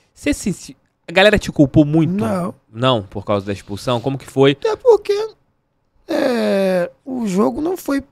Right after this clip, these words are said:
Speaker 2: O gol não foi pro meu lado, né?
Speaker 1: Sim.
Speaker 2: Também bola aérea também eu nem tava ali, né? Eu acho que eu era o mais baixo do time.
Speaker 1: Sim.
Speaker 2: Tirando eu e o Júnior, eu acho que era o mais baixo.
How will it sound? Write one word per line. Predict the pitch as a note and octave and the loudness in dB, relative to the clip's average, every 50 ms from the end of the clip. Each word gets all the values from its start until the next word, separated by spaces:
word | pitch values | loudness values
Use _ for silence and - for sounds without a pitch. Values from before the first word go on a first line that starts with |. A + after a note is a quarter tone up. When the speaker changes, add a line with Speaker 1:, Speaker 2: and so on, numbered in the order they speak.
| _ _ _ _ _ _ _ _ | _ _ _ _ _ _ _ _
Speaker 2:
O | A#3 G#3 A3 F#3+ | -10 -6 -6 -6
gol | F#3 E3+ F3+ G#3 C4 D4 | -4 2 2 2 4 2
não | F4 | 2
foi | - E4+ E4 | 2 0 0
pro | B3 A#3 | 0 2
meu | A3+ A3+ | 2 4
lado, | G#3+ G#3 F#3+ A3 G3 F#3 | 6 6 6 6 4 2
né? | F#3 | 2
Speaker 1:
Sim. | - | 4
Speaker 2:
Também | A3+ A3 A#3 A#3+ | 6 6 4 6
bola | G#3+ A3+ A3+ A3+ | 8 8 8 8
aérea | G#3 G#3 A3 A#3 | 8 6 4 2
também | A3 A#3+ A#3 A#3+ | 0 0 -2 0
eu | B3+ | -2
nem | C#4+ F4 F#4 | -2 -4 -2
tava | - A3+ A3+ A3 G#3+ | 0 2 2 2 4
ali, | G#3 G#3 G3+ | 2 0 0
né? | F#3 F#3 | 2 4
Eu | F#3+ | 4
acho | G#3+ - - | 4 4 2
que | - | 0
eu | A#3+ | 0
era | A#3 | 2
o | A#3 | 4
mais | B3 A#3+ B3 | 6 6 4
baixo | - G3 A3+ A3 - | 6 4 2 2 0
do | - A3+ | -2 -4
time. | F#3 - - G#3 F3 D#3+ C3+ | -4 -2 -2 -4 -4 -4 -6
Speaker 1:
Sim. | - - - B2+ A#2 G#2+ | -12 -6 -4 -4 -4 -4
Speaker 2:
Tirando | G#2 - A#3 G#3+ A3 A3 A3 | -4 -4 -2 -2 0 0 2
eu | A3 B3 | 4 4
e | C#4 | 4
o | B3 | 4
Júnior, | G3 G#3 A#3 A#3+ | 4 4 2 2
eu | C4 | 0
acho | C4 - | 0 0
que | - | -2
era | C#4 C4+ | -2 -2
o | |
mais | C4 C#4 A#3+ A#3+ | 2 2 2 2
baixo. | A#3+ G3 F3 D#3 C3+ - - - | 2 0 -2 -2 -4 -8 -12 -14